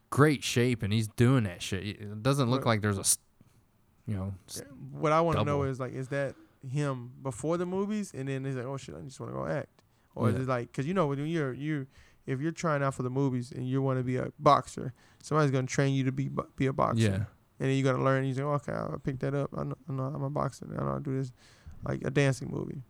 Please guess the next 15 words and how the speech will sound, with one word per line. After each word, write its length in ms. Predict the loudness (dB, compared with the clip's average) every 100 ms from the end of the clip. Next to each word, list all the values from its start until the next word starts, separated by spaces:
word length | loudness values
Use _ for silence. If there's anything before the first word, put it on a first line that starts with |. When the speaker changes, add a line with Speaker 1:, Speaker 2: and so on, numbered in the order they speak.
| _ _ _
Speaker 2:
Like, 80 | -2 0
I, 220 | 2 2
I 20 |
don't 120 | 0
know 60 | -2
if 80 | -4
John 240 | -2 -2
Travolta 460 | -4 -4 -4 -4 -4
knew 140 | 0
how 100 | 0
to 80 | 0
dance 260 | 0 -2 -2
before 320 | -6 -6 -4
Grease. 420 | -2 -2 -4 -6 _ _ _ -4
And 300 | -2 -2